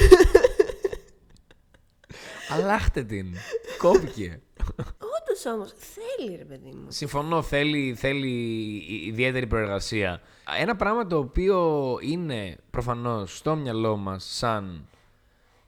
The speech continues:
Speaker 1: κομμάτι των reunion, και ας ξεχάσουμε λίγο αυτό που συμβαίνει τώρα με το, «Ε, είστε πόσα άτομα θα είστε, έξι; Εντάξει, καλά είμαστε στη χώρα μου». <laughs> Χριστέ και Παναγία. Λοιπόν, ε, αυτά τα reunion προφανώς είναι συνυφασμένα με ένα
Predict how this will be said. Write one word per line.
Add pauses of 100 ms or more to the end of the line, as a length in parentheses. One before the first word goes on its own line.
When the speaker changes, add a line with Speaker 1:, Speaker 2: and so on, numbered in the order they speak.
(120)
Speaker 1:
κομμάτι
των
reunion,
και
ας
ξεχάσουμε
λίγο
αυτό
που
συμβαίνει
τώρα
με
το,
«Ε,
είστε
πόσα
άτομα
θα
είστε,
έξι;
Εντάξει,
καλά
είμαστε
στη
χώρα
μου». (720)
<laughs>
Χριστέ
και
Παναγία. (400)
Λοιπόν,
ε, (380)
αυτά
τα
reunion
προφανώς
είναι
συνυφασμένα
με
ένα